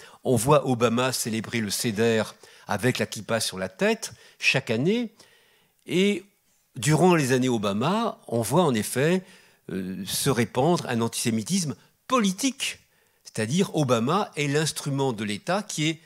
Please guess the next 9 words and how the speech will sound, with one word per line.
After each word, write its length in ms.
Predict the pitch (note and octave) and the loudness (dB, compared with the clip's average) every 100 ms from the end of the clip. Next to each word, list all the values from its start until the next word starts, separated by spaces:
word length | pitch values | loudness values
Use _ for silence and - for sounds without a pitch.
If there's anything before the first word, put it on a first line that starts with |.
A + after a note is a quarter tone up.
| _ _ | _ _
l'instrument 540 | A2+ B2+ - A#2 D3 | -4 -4 -6 -4 -4
des 140 | D3 G#2 | -4 -6
Juifs 520 | D#2 B2 F#3+ - - _ - - _ _ | -6 -6 -6 -6 -14 _ -20 -20 _ _
qui 160 | - | -8
veut 200 | A2 C#3 | -2 -2
dé-, 220 | C3+ A2+ E3+ | 0 -4 -4
qui 180 | B2+ | -4
veulent 240 | G2+ C3+ A2 | 0 0 0
déchristianiser 960 | A#2 - A#2+ - G#2+ G2+ F#2 B2 D3+ | -4 -4 -6 -2 0 0 0 0 -2